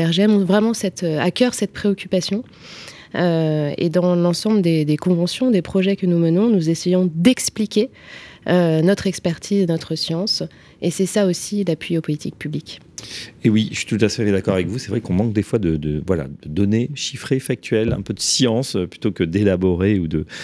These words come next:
Speaker 2: voilà, de, de, de débattre sans avoir toujours, euh, toutes les données. En tout cas, c'était très précis. Euh, merci, euh, mesdames, pour, euh, toutes ces expertises. Alors, d'une Hélène à l'autre, je me tourne vers vous, Hélène Parmentier. Euh, est-ce qu'il y a eu des questions ou est-ce qu'il y a des questions de nos auditeurs ?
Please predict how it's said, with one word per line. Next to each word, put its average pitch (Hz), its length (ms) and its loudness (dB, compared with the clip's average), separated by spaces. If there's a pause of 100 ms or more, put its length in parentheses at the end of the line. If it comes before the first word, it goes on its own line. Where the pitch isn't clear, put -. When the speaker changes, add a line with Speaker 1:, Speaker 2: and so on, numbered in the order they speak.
(220)
Speaker 2:
voilà, 82 200 2
de, 76 240 -2
de, 78 160 -2
de 85 180 0
débattre 98 480 2
sans 95 260 -2
avoir 92 160 0
toujours, 95 320 -4
euh, 76 100 2
toutes - 240 -6
les 113 80 4
données. 92 340 2 (300)
En 90 100 2
tout - 100 -8
cas, 135 120 2
c'était 107 300 -2
très - 180 0
précis. 143 760 0
Euh, 101 240 4
merci, 123 640 0
euh, 90 200 4
mesdames, 98 280 0
pour, 87 200 -2
euh, 82 160 2
toutes - 160 -14
ces 120 160 4
expertises. 147 520 0
Alors, 104 200 0
d'une 165 160 -2
Hélène 123 260 2
à 98 60 2
l'autre, 127 300 0
je 104 60 -4
me 98 60 -2
tourne 92 280 -4
vers 90 140 0
vous, 95 240 -2
Hélène 117 260 2
Parmentier. 143 640 0 (400)
Euh, 113 280 4
est-ce 160 160 -2
qu'il 185 140 -4
y - 20 4
a 156 40 6
eu 123 60 4
des 104 120 0
questions 175 600 0
ou 143 40 4
est-ce 117 100 0
qu'il 143 120 -4
y 165 40 2
a 156 40 0
des 110 100 -2
questions 113 260 -4
de 156 60 -2
nos 107 160 2
auditeurs ? 85 500 0